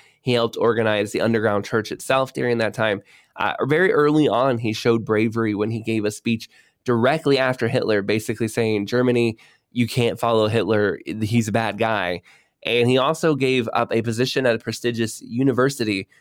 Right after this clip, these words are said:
and he was the only man to do so. And later on, his brother-in-law would join him, but they were the only two because the university now required them to teach, uh, the tenets of Nazism to keep the position.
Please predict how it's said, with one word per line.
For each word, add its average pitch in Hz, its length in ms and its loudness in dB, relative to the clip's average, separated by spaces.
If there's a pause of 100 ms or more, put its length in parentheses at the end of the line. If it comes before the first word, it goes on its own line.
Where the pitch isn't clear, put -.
(140)
and 113 100 -2
he 117 40 2
was 117 160 2
the 120 180 4
only 147 260 4
man 135 200 2
to 117 60 -6
do 110 180 2
so. 107 240 0
And 104 80 -2
later 110 220 2
on, 107 100 0
his 110 120 -4
brother-in-law 101 600 0
would 98 140 -4
join 120 240 0
him, 107 200 -2
but 104 220 -2 (300)
they 120 80 0
were 120 80 4
the 123 80 4
only 139 180 4
two 143 300 2
because 113 340 -2
the 110 140 -2
university 113 540 0
now 110 220 2
required 117 580 0
them 107 200 -2
to 104 140 -12
teach, 127 340 -2 (320)
uh, 101 360 0
the 107 180 0
tenets 127 340 0
of 117 240 -4
Nazism 117 720 0
to 107 100 -10
keep 123 220 -6
the 107 80 -12
position. 113 480 -4